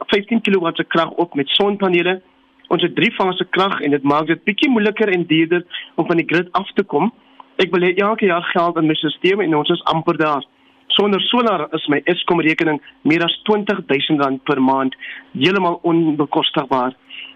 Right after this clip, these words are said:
Ons boer op die klein hoewe en kan nie Eskom krag bekostig nie." Dan f-, Fred wat uit Klerksdorp het skryf, "Ja, ons probeer, maar al die ligte verander na L E D.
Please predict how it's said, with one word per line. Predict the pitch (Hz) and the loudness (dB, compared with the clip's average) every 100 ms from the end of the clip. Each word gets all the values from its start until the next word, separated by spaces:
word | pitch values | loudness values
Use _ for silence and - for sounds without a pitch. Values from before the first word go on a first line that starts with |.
| - | -2
Ons | 135 - | -2 2
boer | 160 196 | 2 2
op | 175 | 0
die | 170 | 0
klein | 202 196 | 0 2
hoewe | 196 240 | 2 2
en | 175 147 | 0 -2
kan | - 170 | 0 2
nie | 175 | 2
Eskom | 160 - 147 | -2 -2 -2
krag | - 143 131 | 0 -2 -2
bekostig | 139 - 135 - 143 139 | -4 -2 -2 0 -2 -2
nie." | 131 - - - - - | -4 -4 -6 -2 -2 -2
Dan | 135 170 190 | 0 2 2
f-, | 208 - - - - 214 - 156 | 0 -2 -10 -12 -4 -2 -2 -2
Fred | 226 208 | 0 2
wat | 185 | 0
uit | 160 - | -2 -2
Klerksdorp | 226 240 190 180 175 | 0 0 2 0 0
het | 156 | -2
skryf, | 170 208 | 0 0
"Ja, | 151 151 | 0 0
ons | 196 196 190 | 2 0 0
probeer, | 165 143 165 208 240 | -2 -2 2 2 2
maar | 185 170 254 - _ _ _ _ - | 2 2 0 -4 _ _ _ _ -4
al | 170 175 | -2 0
die | 180 | 0
ligte | 156 - 175 | 0 -2 -4
verander | - 160 160 156 | -2 0 0 0
na | 151 | -2
L | 165 160 | 0 0
E | 156 | 0
D. | 135 151 185 | 0 2 2